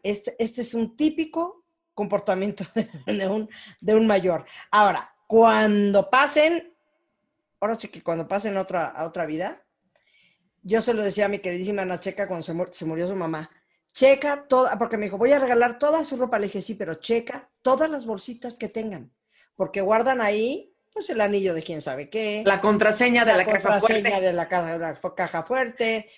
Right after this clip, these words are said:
Speaker 1: ¿Cómo de que no? Una llavecita de no sé qué, que entonces tenían en no sé en dónde".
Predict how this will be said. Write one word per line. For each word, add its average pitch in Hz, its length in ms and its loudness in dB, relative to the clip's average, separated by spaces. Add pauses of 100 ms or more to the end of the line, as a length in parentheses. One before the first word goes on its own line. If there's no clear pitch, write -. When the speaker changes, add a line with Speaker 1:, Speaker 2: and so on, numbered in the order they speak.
Speaker 1:
¿Cómo 262 240 0
de 233 120 2
que 214 120 -2
no? 196 180 2
Una 185 200 0
llavecita 175 680 -2
de 160 320 -2
no 170 120 -6
sé 165 220 -8
qué, 196 240 -8
que 160 160 -8
entonces 165 460 -10
tenían 185 480 -6
en 160 100 -12
no 165 100 -12
sé 160 140 -14
en 160 100 -8
dónde". 220 580 2